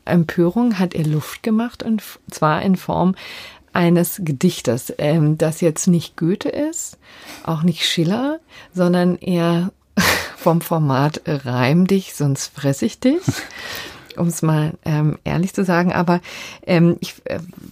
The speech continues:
Speaker 1: finde, man kann doch das eine oder andere mal zitieren.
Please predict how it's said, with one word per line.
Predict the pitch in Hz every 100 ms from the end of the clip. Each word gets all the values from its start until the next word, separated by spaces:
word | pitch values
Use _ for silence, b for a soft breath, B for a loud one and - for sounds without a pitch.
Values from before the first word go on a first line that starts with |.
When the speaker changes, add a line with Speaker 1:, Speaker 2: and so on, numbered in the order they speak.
| - _ _
Speaker 1:
finde, | - 196 190
man | 175 - - 160 165
kann | 190 190
doch | 190 180
das | 180
eine | - 151 196
oder | 208 175 -
andere | 180 202
mal | 196 165 165
zitieren. | - 170 - - 185 233